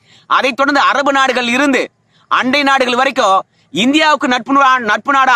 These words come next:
ஆக்கி நம்மளை எல்லாம் ஓட விடுறானே, இது என்ன விஷயம்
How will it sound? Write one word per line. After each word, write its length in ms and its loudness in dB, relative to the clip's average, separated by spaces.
ஆக்கி 240 -4
நம்மளை 300 0
எல்லாம் 300 2
ஓட 140 4
விடுறானே, 440 0
இது 120 -6
என்ன 120 2
விஷயம் 460 0